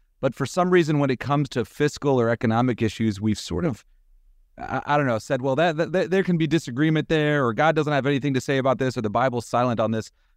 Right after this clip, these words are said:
When I'm, when I'm going through your book, I'm seeing a real moral case for, "Hey, Christians, we need to be concerned about jobs and the economy as well." Can you talk on that a little bit?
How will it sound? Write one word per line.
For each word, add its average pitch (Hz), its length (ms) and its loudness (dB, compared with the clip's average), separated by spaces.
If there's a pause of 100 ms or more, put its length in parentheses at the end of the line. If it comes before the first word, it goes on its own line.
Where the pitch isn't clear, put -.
(100)
When 127 160 -2
I'm, 127 220 -2
when 139 180 -2
I'm 143 80 0
going 170 240 4
through 165 140 0
your 143 180 2
book, 147 220 2
I'm 131 120 0
seeing 165 220 0
a 151 40 2
real 143 300 2
moral 147 580 0
case 143 420 -2
for, 127 380 0 (320)
"Hey, 147 180 -4 (100)
Christians, 156 420 0
we 143 100 0
need 160 100 2
to 143 80 0
be 131 100 -2
concerned 131 500 0
about 117 360 0
jobs 123 420 0
and 117 100 0
the 113 60 0
economy 113 440 0
as 98 140 -4
well." 101 300 0
Can 127 120 -6
you 131 60 -2
talk 139 280 -4
on 135 80 0
that 131 140 2
a 131 40 -2
little 131 140 -2
bit? 131 180 -2